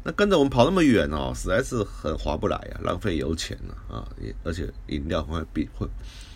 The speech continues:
饮料很快就退冰了，因为他们没有，没有冰箱，他们是冰的很冰，赶快出-，出来卖这样啊，都住在附近啊，都住在附近，所以啊，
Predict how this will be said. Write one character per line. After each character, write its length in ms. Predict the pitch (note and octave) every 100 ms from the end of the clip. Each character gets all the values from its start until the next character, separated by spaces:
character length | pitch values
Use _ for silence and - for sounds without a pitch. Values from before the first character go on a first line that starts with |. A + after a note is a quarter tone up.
| - -
饮 180 | F2 D2+
料 180 | F#2+ - -
很 80 |
快 160 | D2 F#2+
就 160 | F#2+ E2
退 260 | - F2+
冰 200 | C2 C2+ C2
了， 60 | - -
因 60 |
为 60 | G2
他 100 | A2
们 80 | G#2+
没 160 | - G2+
有， 120 | G#2 -
没 80 |
有 80 | G#2
冰 240 | - F#2+ F#2+
箱， 280 | - E2+ F2
他 60 | D#2+
们 100 | B2
是 60 |
冰 180 | B2+ C3+
的 200 | A#2+ F2+ - - - - -
很 200 | - G2+ D#2+
冰， 160 | - B2+
赶 160 | A#2 D#2
快 80 |
出-， 160 | F2+ - -
出 180 | - E2
来 80 |
卖 240 | C#2+ D2+ B1+ -
这 80 |
样 80 | - -
啊， 80 |
都 100 | B2+
住 180 | C#3+ D3+ C#3+
在 40 |
附 240 | A#2+ A#2+ E2+
近 220 | - F2 - -
啊， 80 | - -
都 80 |
住 180 | E2 -
在 60 | -
附 160 | - A2+ -
近， 120 | - - - - - - - - - - - -
所 220 | - A#2
以 80 | B2
啊， 160 | D2